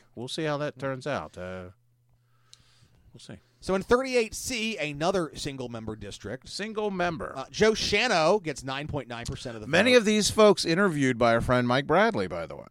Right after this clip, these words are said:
Speaker 2: Yes. Ed Tinnus, which has been also interviewed on Election Focus, gets seven point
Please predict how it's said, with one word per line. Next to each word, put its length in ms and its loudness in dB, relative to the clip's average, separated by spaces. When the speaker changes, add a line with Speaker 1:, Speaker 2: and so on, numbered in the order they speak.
Speaker 2:
Yes. 320 -20
Ed 240 -4
Tinnus, 580 -4
which 160 -14
has 140 -12
been 140 -16
also 360 -10
interviewed 380 -10
on 340 -14
Election 360 -18
Focus, 400 -16
gets 200 -18
seven 220 -8
point 220 -12